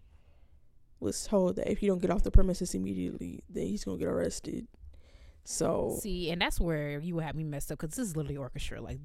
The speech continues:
Speaker 2: don't, like, be freaking serious.
Speaker 1: And I think
Speaker 2: Wow.
Speaker 1: um, there's also a video. The police are there, which is crazy. Y'all got nothing better to do,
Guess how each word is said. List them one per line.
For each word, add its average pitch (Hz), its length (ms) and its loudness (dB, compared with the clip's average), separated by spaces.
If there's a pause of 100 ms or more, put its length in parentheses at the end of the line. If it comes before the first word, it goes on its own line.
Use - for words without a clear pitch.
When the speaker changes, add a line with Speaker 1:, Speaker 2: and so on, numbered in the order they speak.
(120)
Speaker 2:
don't, 170 180 4
like, 165 160 -4 (120)
be 226 200 8
freaking 151 320 -4
serious. - 760 -14 (2500)
Speaker 1:
And 214 120 -2
I - 80 -2
think 311 300 -4
Speaker 2:
Wow. 170 1700 -6 (1040)
Speaker 1:
um, 180 720 2 (1300)
there's 196 200 4
also 214 280 2
a 180 80 4
video. 196 720 2
The 208 100 -4
police 208 320 0
are 185 100 4
there, 175 540 2 (720)
which - 160 -6
is - 120 -8
crazy. - 680 -10
Y'all 202 260 -4
got 196 100 -2
nothing 202 220 -4
better 208 240 2
to 208 100 -2
do, 214 240 0